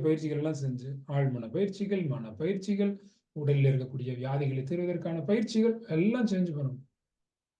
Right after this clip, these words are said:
மென்சுரல் பெயின் இருக்கும் சில பேருக்கு, தீராத வலி. மாதவிலக்குனா வலி இருக்கும், சில பேருக்கு பொறுத்துக்க முடியாத வலி இருக்கும். மைண்ட் மூட் ஸ்விங் இருக்கும்,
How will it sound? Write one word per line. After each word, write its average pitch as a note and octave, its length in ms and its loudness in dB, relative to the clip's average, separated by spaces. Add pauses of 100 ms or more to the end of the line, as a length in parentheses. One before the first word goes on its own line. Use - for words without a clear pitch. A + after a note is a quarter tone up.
(1800)
மென்சுரல் A3 420 10 (120)
பெயின் A3+ 240 10
இருக்கும் C#3+ 320 4
சில C3 100 2 (100)
பேருக்கு, B2 300 -8 (720)
தீராத A#3 440 6 (100)
வலி. D#3 200 6 (420)
மாதவிலக்குனா E3+ 600 2
வலி G#3 160 8
இருக்கும், C#3 280 2 (540)
சில E3 140 -2
பேருக்கு A3 320 4
பொறுத்துக்க G#3+ 340 6
முடியாத F#3+ 300 8
வலி E3 160 4
இருக்கும். C3+ 220 -2 (1080)
மைண்ட் G#3 340 8 (140)
மூட் A#3+ 220 8
ஸ்விங் A3+ 340 10
இருக்கும், C#3 280 4